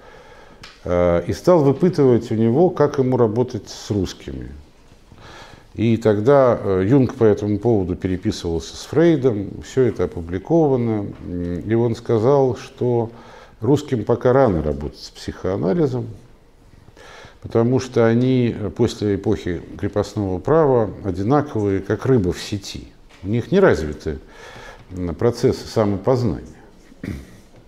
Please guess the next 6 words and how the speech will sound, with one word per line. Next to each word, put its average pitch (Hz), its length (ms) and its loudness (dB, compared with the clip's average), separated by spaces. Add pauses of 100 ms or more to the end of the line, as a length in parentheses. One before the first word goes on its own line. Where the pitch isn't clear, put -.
(1040)
А, 131 1120 6
к - 80 -6
сожалению, 208 760 6
это 147 280 4
было 139 220 6
правдой 113 680 4